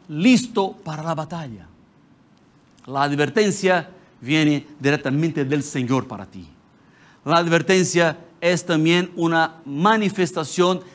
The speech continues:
del amor del Señor. Y ahora te pregunto,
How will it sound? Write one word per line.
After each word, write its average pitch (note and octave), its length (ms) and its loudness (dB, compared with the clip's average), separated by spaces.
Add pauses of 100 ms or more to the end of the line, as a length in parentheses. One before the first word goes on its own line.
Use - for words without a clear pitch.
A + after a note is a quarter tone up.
(160)
del F3+ 300 4
amor G3+ 540 6
del C#3+ 180 0
Señor. A#2+ 440 0 (540)
Y G3 60 -2
ahora B3 200 4
te G#3 120 2
pregunto, F#3 600 2